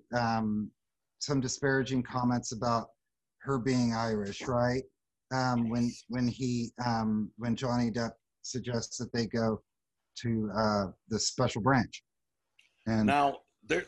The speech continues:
Speaker 2: see, here's the thing. They didn't explain it. They didn't really even explain the Irish jokes. They're just there. That's one place where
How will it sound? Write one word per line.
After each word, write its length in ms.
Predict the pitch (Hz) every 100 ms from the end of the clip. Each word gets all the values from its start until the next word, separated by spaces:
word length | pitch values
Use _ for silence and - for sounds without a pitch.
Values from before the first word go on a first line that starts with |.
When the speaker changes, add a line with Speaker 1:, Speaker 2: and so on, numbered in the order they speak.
| -
Speaker 2:
see, 280 | - 165 139
here's 240 | 185 -
the 80 | 147
thing. 260 | - 92
They 120 | 95 98 -
didn't 260 | 139 101
explain 540 | 95 - - 117 127 123
it. 180 | 123 - _ - - - _ -
They 100 | 95
didn't 220 | 170 202
really 240 | 170 160
even 160 | 151 139
explain 520 | 123 - - 117 120
the 140 | 113 101
Irish 440 | 98 95 92 -
jokes. 380 | 95 92 87 -
They're 260 | 95 90 92
just 340 | 98 120 -
there. 280 | 110 101 98 - - - - _ _ -
That's 380 | 123 170 - - - _ 85
one 320 | 95 123 185
place 480 | - 127 123 -
where 140 | 107